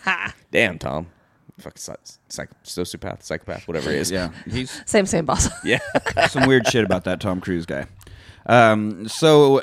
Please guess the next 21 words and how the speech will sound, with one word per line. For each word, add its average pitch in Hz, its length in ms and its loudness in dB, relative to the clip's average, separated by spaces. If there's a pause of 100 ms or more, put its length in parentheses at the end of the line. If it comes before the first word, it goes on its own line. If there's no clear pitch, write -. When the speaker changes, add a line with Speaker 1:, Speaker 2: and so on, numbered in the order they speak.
Speaker 3:
anyway, 107 640 2
uh, 107 320 4
now 123 260 4
a - 20 4
plague, 196 480 2 (300)
this, - 220 -6
this 123 280 -6
plague 185 420 2
just 110 200 -2
comes 120 160 -2
out 107 120 2
of 107 80 0
nowhere, 127 500 6
and 107 100 2
all 135 100 4
these 127 200 4
humans 139 380 0
and 131 240 0
animals 135 540 2
are 95 80 -2
just, 110 220 -6